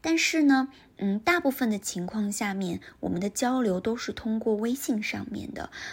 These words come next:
嗯，线下好像很少会说我们约出来一起好好的聊一聊的。嗯，那我就觉得啊，其实真的这种网络时代呢，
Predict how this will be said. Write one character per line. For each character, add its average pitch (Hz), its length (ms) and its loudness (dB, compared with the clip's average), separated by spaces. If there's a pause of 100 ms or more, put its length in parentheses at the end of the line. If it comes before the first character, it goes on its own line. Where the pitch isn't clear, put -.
(140)
嗯， 202 160 -4
线 349 260 2
下 311 260 0
好 180 160 -8
像 208 300 -2 (240)
很 185 320 -4
少 - 380 -2
会 185 260 -2
说 180 420 -2 (220)
我 - 80 -10
们 170 160 -4
约 185 180 0
出 - 160 -4
来 156 240 -4
一 190 120 -2
起 - 240 -6
好 - 180 -6
好 - 180 -8
的 - 120 -10
聊 - 240 -6
一 90 100 -4
聊 - 300 -6
的。 - 160 -6 (580)
嗯， 240 420 2 (300)
那 480 160 2
我 196 80 4
就 262 160 0
觉 196 240 0
得 214 140 0
啊， 185 200 0
其 - 220 -6
实 226 140 -4
真 285 240 4
的 214 200 4
这 285 160 -2
种 196 280 0 (320)
网 185 260 -2
络 285 220 4
时 - 280 0
代 240 300 -2
呢， 196 300 0